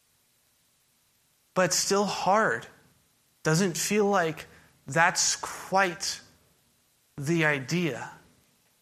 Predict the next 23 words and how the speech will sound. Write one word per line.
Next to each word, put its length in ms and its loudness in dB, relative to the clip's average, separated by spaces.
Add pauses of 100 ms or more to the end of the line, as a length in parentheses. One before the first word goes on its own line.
(680)
And 120 0
so 640 2 (400)
we 100 2
start 320 4
giving 400 4
more 300 6
of 100 0
ourselves, 600 2
right? 360 2 (2000)
The 80 4
wise 460 4
men, 340 4 (220)
uh, 180 4
they 160 4
started 380 4
offering 420 4
him 220 0
gifts, 680 2 (160)
gold 400 6
and 160 2
frankincense 760 2
and 120 0
myrrh. 600 2